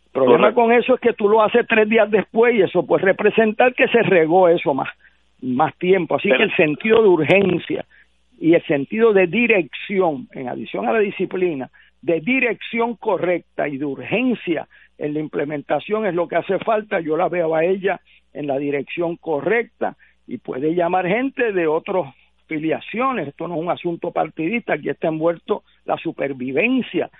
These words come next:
Speaker 1: de la gente. Reclute a la mejor gente, no importa del partido que sea. Yo tuve la oportunidad en San Juan de reclutar gente independentista, estadista, populares, no afiliados,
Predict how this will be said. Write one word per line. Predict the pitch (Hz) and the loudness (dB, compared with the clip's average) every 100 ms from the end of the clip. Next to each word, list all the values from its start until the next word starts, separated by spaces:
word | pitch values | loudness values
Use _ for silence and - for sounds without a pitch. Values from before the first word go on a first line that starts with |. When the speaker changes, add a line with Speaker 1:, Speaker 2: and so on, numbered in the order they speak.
| _ _ | _ _
Speaker 1:
de | - 139 | -4 -2
la | 151 | 0
gente. | 165 156 170 | -2 -2 -2
Reclute | 151 160 - - - | 0 -2 -2 -2 -2
a | 247 | -2
la | 196 | -2
mejor | 170 135 214 208 | -2 -2 -2 0
gente, | 185 196 190 160 | 0 -2 -4 -6
no | 175 | -4
importa | 208 - 208 214 | -4 -4 -2 0
del | 180 170 | -2 -2
partido | 151 139 202 202 202 | -4 -4 -6 -6 -4
que | - - | -8 -8
sea. | - 160 139 - _ _ _ _ _ - | -2 0 -2 -8 _ _ _ _ _ -10
Yo | 135 | -6
tuve | 190 202 | -2 0
la | 214 | 0
oportunidad | 214 202 185 196 180 165 170 226 226 | -2 -4 -4 -4 -2 0 0 -2 -2
en | 190 | -6
San | - 160 | -4 -6
Juan | 139 233 269 | -4 -4 -4
de | 208 | -4
reclutar | 151 - 135 151 147 | -6 -8 -8 -6 -4
gente | 185 170 | -4 -4
independentista, | 170 151 - 139 127 123 110 240 262 - - - _ _ | -4 -4 -6 -6 -6 -8 -8 -6 -6 -4 -6 -6 _ _
estadista, | - 139 - 135 131 233 226 - 175 | -8 -6 -4 -2 0 -2 -2 -2 -4
populares, | - 165 - 151 165 240 214 151 | -2 -6 -6 -2 0 0 -2 -2
no | 160 | -4
afiliados, | 156 175 165 185 226 190 156 | -2 -2 0 0 0 0 -4